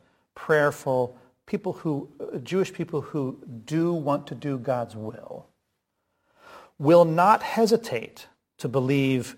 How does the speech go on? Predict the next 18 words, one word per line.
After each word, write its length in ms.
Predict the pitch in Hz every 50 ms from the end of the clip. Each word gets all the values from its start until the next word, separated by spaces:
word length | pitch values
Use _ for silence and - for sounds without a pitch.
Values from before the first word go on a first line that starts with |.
| _ -
in 280 | 147 127 123 120 120 -
Yeshua 680 | 226 151 123 - - - - 233 240 196 - 139 - -
as 160 | - 143 135
Messiah 640 | 151 147 - - 185 190 196 170 127 - - - - _ _ _ _ _ _ _ -
when 340 | 120 127 139 143 147 143 143
they 140 | 143 143
receive 680 | 139 135 139 131 - - 123 113 110 107 107 104 98 - _ _ _ _ _ _ _ _ _ -
the 60 | 120
vision. 280 | 104 101 98 101 104 101 _ _ _ _ _ _ _ _ _ _ _ _ _ _ _ _ _ _ _ _ _ _ _ _ _ _ _ _ _ _ _ _ _ _ _ _ _ _ _ _
Simple. 380 | - - 139 131 - - - _ _ _ _ _ _ _ _ _ _ _ _ _ _ _ _ _ _ _ _ _ _ _ _ _ _ _ _ _ _ _ _ _ _ _ _ _ _
That, 300 | - 160 170 190 202 - -
I 100 | - 131
think, 340 | - - - 135 127 - - -
is 200 | 196 156 123 113
the 120 | 127 139
lesson 540 | 123 131 127 117 - - 135 117 117 120 -
for 320 | - - - 131 117 117
us 340 | 110 104 104 - - - -